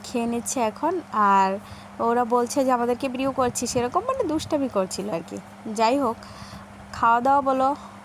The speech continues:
আহ, যা কিছুই বলো, সব হলো আনন্দ, আর কিছুই না। এই যে দেখো, বড়দা এখানে <laughs> না দেখেই হাত তুলে হাই বলে দিয়েছে।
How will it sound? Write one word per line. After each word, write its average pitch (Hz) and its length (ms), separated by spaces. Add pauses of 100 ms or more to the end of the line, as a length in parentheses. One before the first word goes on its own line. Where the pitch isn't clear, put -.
(120)
আহ, 202 400
যা 202 160
কিছুই 233 300
বলো, 240 280
সব 240 300
হলো 233 220
আনন্দ, 208 420
আর 202 240
কিছুই 214 380
না। 180 180
এই 208 200
যে 202 100
দেখো, 185 320
বড়দা 202 300
এখানে 208 460
<laughs> - 40
না 247 380
দেখেই 233 380 (360)
হাত 196 280 (180)
তুলে 240 260
হাই 196 300
বলে 175 260
দিয়েছে। 170 460